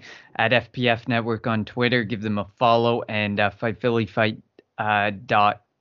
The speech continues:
uh, network dot com. And also, don't forget about that promo code,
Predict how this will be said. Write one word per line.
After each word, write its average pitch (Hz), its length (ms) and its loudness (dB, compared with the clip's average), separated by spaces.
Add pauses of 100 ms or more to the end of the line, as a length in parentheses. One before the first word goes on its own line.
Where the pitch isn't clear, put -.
(100)
uh, 107 200 0
network 107 400 -4
dot 107 300 2
com. 127 440 4 (640)
And 123 140 -2
also, 127 260 -2
don't 127 160 2
forget 123 220 -2
about 123 200 2
that 123 200 2
promo 139 340 0
code, 98 340 -4